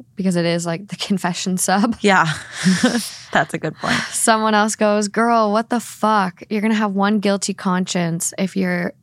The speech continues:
Speaker 1: if you aren't giving him child support." People get sexual assault charges for this, you know?
Speaker 2: <sighs>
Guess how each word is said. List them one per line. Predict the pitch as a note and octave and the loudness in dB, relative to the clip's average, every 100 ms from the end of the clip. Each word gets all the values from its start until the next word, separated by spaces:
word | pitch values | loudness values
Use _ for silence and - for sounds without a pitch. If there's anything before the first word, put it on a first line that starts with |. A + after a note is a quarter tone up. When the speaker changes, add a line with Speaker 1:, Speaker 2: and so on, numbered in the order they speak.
| _ _ - | _ _ -4
Speaker 1:
if | G3+ | 0
you | G3 G#3 | 0 0
aren't | - G3 G3+ | 2 2 2
giving | F#3+ F#3+ F#3 | 0 2 2
him | F3 | 2
child | - F3+ F3 E3 | 0 0 0 -2
support." | E3 D#3 D3+ - _ _ _ _ - | -6 -4 -4 -6 _ _ _ _ -4
People | G#3 | 0
get | A3+ A3 | 0 0
sexual | - G3+ G3 F3+ | -2 -2 -2 -2
assault | E3+ F#3+ - | 0 -2 -2
charges | - E3+ E3 E3+ E3 - | -2 -2 0 -2 -4 -6
for | - | -4
this, | E3 E3 - | -2 -2 -2
you | F3 | -2
know? | F#3+ G#3+ | 0 0
Speaker 2:
<sighs> | G3 | -2